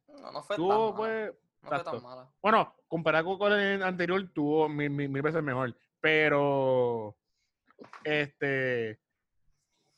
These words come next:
Speaker 2: me estuvo tan y tan raro que al final de la final no hubo un antidoping. Porque,
Speaker 1: <laughs>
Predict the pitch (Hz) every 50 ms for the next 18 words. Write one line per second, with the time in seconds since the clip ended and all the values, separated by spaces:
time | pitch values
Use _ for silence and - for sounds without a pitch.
0 | _ _ _ _ _ _ _ _ 139 147 139 131 _ - 170 190 196 190 196 196
1 | 202 202 190 - 196 190 190 185 185 190 190 190 180 165 147 135 127 123 _ _
2 | - 143 135 135 131 - - 139 139 139 143 151 156 156 175 180 175 175 175 151
3 | 143 165 160 160 160 160 - - 165 170 180 175 170 156 151 151 160 165 160 -
4 | 151 156 156 151 156 160 _ 156 156 160 156 151 135 - 120 107 107 104 107 _
5 | _ _ _ _ _ _ _ _ _ _ _ _ _ _ _ _ _ _ _ _
6 | _ _ _ _ _ _ _ _ _ - 269 254 - 269 349 349 - 392 370 -
7 | 320 - 359 330 - 339 320 320 -